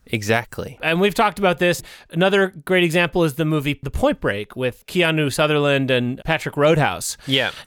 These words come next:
Speaker 2: It's a f-, good movie. It's exciting. It's interesting when they steal Craig's girlfriend and all that. But it's hard for me watching it not knowing, like, what were these two men like when they were younger?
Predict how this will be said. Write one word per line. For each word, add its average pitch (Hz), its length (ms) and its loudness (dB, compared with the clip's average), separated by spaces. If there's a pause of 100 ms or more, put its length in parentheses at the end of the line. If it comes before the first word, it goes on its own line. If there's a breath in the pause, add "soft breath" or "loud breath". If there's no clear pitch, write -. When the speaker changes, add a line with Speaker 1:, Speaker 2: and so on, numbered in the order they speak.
Speaker 2:
It's - 260 -4
a 233 40 2
f-, - 260 -8
good 277 280 2
movie. 262 340 2
It's 254 140 -4
exciting. 240 560 0
It's - 140 -2
interesting 214 380 -2
when 214 100 2
they 196 100 2
steal 208 260 0
Craig's 190 460 -2 (100)
girlfriend 233 680 0
and 262 80 2
all 254 180 4
that. 254 280 0 (240 loud breath)
But 240 160 0
it's 214 140 -4
hard 240 340 2
for 220 100 -2
me 202 140 4
watching 180 460 2
it 143 120 -2
not 160 240 2
knowing, 160 320 2
like, 147 340 0 (340 soft breath)
what 156 300 2
were 190 140 4
these 208 260 0
two 175 260 2
men 156 300 0
like 131 360 -4
when 110 160 -4
they 139 100 0
were 185 120 0
younger? 247 540 2